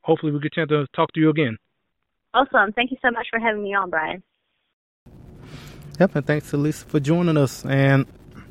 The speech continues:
Speaker 1: once again, just, you know,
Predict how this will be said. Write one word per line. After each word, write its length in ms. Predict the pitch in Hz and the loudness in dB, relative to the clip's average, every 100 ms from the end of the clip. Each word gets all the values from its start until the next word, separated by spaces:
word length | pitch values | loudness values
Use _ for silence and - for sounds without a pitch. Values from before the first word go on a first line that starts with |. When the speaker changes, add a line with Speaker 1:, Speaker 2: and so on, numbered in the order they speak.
| - - - - - - - - - 135 | -20 -20 -20 -20 -20 -20 -20 -20 -6 -2
Speaker 1:
once 200 | 143 135 | -2 0
again, 240 | 143 139 | 0 0
just, 180 | 127 - - - - - | -2 -10 -16 -20 -20 -8
you 60 | 120 | -6
know, 200 | 110 | -4